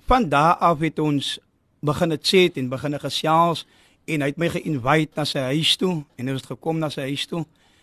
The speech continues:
En daar's 'n oomblik waar die Here my begin roep het,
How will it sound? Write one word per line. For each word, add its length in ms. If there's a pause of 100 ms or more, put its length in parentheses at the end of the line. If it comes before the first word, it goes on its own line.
(200)
En 80
daar's 180
'n 120
oomblik 280
waar 140
die 180
Here 140
my 140
begin 320
roep 320
het, 140